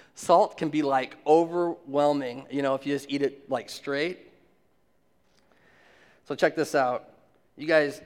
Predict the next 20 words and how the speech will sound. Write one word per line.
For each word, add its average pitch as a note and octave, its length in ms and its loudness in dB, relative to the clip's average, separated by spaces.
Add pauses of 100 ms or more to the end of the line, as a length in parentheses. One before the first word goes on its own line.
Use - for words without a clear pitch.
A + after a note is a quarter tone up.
salt - 360 2
preserves, D3 640 0 (220)
gives F#3 260 0
flavor. C#3+ 540 -2 (260)
You A3 100 -8
know C4 80 4
what A#3 100 6
else G#3+ 220 4
it, F#3 160 -2
it F3 140 -6
talks F3+ 240 0
about E3+ 220 2
in D#3 60 -4
the D3 60 -4
scripture, - 300 -8
the D3 100 -2
actual E3+ 220 -2
Greek D#3 300 -4
words F#3 220 -4
here? F3+ 260 -4